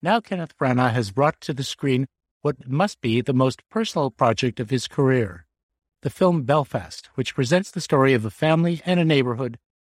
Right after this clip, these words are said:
racked by the violence and social fracture caused by that wave of sectarian turmoil in Northern Ireland known as the Troubles, as seen through the eyes of a nine-year-old boy,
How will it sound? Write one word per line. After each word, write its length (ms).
racked 400
by 100
the 120
violence 440
and 120
social 400
fracture 560
caused 400
by 160
that 160
wave 320
of 100
sectarian 720
turmoil 480
in 280
Northern 340
Ireland 400
known 380
as 300
the 100
Troubles, 580
as 140
seen 280
through 200
the 160
eyes 340
of 120
a 60
nine-year-old 680
boy, 340